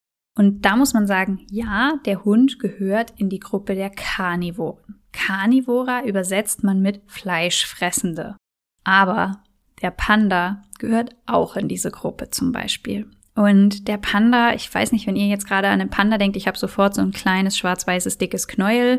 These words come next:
vor Augen, was in der Hand einen grünen Bambusstab hat, an dem es so vielleicht knabbert oder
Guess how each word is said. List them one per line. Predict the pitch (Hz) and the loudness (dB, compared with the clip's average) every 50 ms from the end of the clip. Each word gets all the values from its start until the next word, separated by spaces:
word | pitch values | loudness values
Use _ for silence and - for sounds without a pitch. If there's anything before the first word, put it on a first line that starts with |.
| - - 214 | 0 -4 -4
vor | - - 214 - - | 0 2 2 4 4
Augen, | - 196 208 214 214 214 196 | 6 6 6 4 4 2 0
was | 196 185 - - | 0 -2 -2 -2
in | - 185 175 | -4 -4 -4
der | 180 185 180 - | -4 -6 -4 -4
Hand | 185 196 214 214 - - | -2 -2 -2 -2 -4 -6
einen | - 185 190 185 190 190 | -6 -6 -6 -6 -6 -8
grünen | - 202 196 202 196 196 190 190 185 185 185 185 - _ _ - | -8 -6 -2 0 2 2 2 2 0 0 -2 -2 -4 _ _ -4
Bambusstab | - - 175 170 185 175 - - - - - 170 160 165 170 - - - | -4 -2 -2 -2 -4 -4 0 0 0 0 0 -4 -6 -6 -6 -6 -4 -2
hat, | 214 220 - - | -4 -2 -2 -4
an | 180 180 | -4 -4
dem | 185 180 175 | -2 -4 -4
es | 170 - | -4 -4
so | - 175 170 170 | -2 -2 -2 -2
vielleicht | 170 - - - - - - | -4 -6 -8 -8 -8 -10 -6
knabbert | - 233 220 208 196 185 180 - | -2 0 2 2 2 0 0 -2
oder | - 170 165 165 160 160 156 - | -4 -4 -2 -2 -2 -4 -6 -8